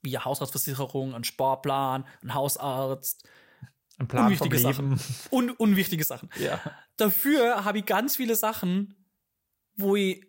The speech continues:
Speaker 1: und das will ich niemals verlieren, wo ich einfach wieder Kind bin. Also ganz viele Sachen in meinem Leben, wo ich ganz froh bin, dass ich mich über so banale Sachen freu,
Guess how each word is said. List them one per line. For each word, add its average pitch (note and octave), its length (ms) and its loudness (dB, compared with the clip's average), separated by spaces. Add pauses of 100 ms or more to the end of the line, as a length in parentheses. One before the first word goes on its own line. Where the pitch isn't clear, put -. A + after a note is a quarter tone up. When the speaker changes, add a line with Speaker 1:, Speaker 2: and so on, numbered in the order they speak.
(140)
Speaker 1:
und G3 100 0
das G3 100 -2
will B3 80 -2
ich B3 80 2
niemals A3+ 560 2
verlieren, F#3 680 -2
wo E3+ 180 -2
ich F#3+ 100 -4
einfach F3+ 260 -6 (1040)
wieder E3+ 240 0
Kind B3+ 480 -4
bin. B2 420 -6 (1700)
Also F#3 200 0
ganz G#3 300 0
viele A#3 140 -2
Sachen G#3+ 220 0
in G#3+ 40 2
meinem G3+ 140 2
Leben, G3 600 -2 (1700)
wo F#3 120 0
ich G3 120 -2
ganz F#3+ 300 0
froh A3+ 200 -2
bin, A3 120 2
dass G#3 140 2
ich G3+ 60 -2
mich G3 80 2
über F3+ 120 -2
so F3+ 140 -2
banale E3+ 440 0
Sachen F3 340 -4
freu, D#3 440 0